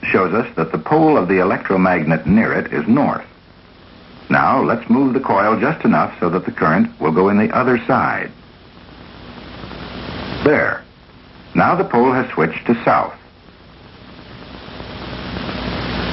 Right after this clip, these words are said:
Now north. Now south. If the south pole of another magnet were near,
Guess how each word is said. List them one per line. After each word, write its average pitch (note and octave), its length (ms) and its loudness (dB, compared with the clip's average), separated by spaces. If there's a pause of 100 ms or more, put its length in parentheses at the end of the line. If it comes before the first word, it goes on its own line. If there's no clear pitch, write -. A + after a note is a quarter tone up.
(420)
Now G2 260 2
north. F3+ 380 0 (720)
Now E3 340 2
south. B2 280 0 (1040)
If G2 200 0
the C#3 140 0
south A3 260 2
pole C#3 220 4
of F2+ 100 0
another G#2+ 340 2
magnet D#2+ 480 0
were C2 140 -2
near, A#2+ 560 2